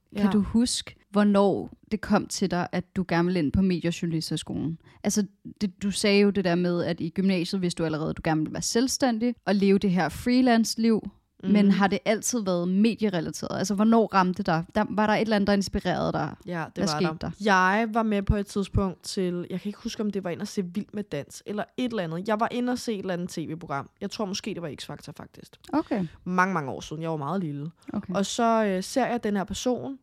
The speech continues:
Speaker 2: Jeg ved ikke, hvem det er.
Speaker 1: <laughs>
Speaker 2: Har sådan nogle hørebøffer på.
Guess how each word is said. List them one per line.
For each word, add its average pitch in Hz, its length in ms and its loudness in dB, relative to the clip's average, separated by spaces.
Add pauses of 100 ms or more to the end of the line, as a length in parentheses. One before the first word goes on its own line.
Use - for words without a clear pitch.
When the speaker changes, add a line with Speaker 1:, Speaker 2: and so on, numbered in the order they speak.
(240)
Speaker 2:
Jeg 175 180 -2
ved 262 160 4
ikke, 247 80 -2
hvem 143 180 -6
det - 120 -8
er. 76 160 -6 (240)
Speaker 1:
<laughs> - 280 -4
Speaker 2:
Har 226 100 4
sådan 269 140 -4
nogle 262 160 0
hørebøffer 247 680 4
på. 202 400 2